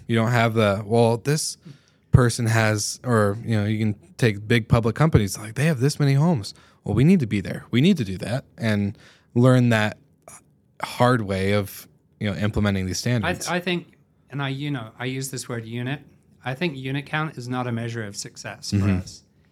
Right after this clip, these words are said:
Speaker 2: For me, the measure of success is guest satisfaction. Um, I would say it's employee satisfaction.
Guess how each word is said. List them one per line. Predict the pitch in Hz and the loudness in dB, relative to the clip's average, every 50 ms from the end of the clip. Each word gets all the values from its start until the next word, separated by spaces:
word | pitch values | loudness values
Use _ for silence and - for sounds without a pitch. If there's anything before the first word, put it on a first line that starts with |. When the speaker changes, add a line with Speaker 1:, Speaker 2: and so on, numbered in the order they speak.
| _ _ _ _ _ | _ _ _ _ _
Speaker 2:
For | 135 | -10
me, | 135 147 156 156 156 151 | -6 -4 -2 -2 -2 -2
the | 139 131 | -2 -4
measure | 127 131 139 139 131 131 123 | -4 -2 -4 -4 -4 -6 -8
of | 120 | -8
success | - - - 135 - - 131 123 117 117 117 - 120 | -10 -12 -12 -12 -12 -8 -8 -6 -6 -6 -6 -8 -8
is | 110 113 113 107 107 - | -8 -10 -10 -10 -10 -10
guest | - 135 131 123 - | -10 -8 -8 -6 -6
satisfaction. | - 139 123 120 117 - 120 117 117 - - 127 117 120 123 127 - _ _ _ _ _ _ _ _ _ _ _ _ | -6 -8 -8 -10 -10 -10 -12 -12 -12 -12 -10 -8 -8 -8 -8 -10 -14 _ _ _ _ _ _ _ _ _ _ _ _
Um, | - 120 113 113 113 113 110 117 117 - | -6 -4 -2 -2 -2 -4 -4 -6 -6 -4
I | 123 117 | -4 -4
would | 117 123 120 | -2 -4 -6
say | - - 120 120 | -4 -4 -4 -4
it's | 120 120 - - | -4 -6 -8 -10
employee | 117 117 - 139 127 123 120 | -12 -10 -6 -6 -4 -4 -4
satisfaction. | 113 - 135 120 113 110 - - 110 110 - - - 117 120 127 | -4 -4 -6 -6 -6 -8 -8 -8 -10 -10 -10 -12 -10 -8 -8 -8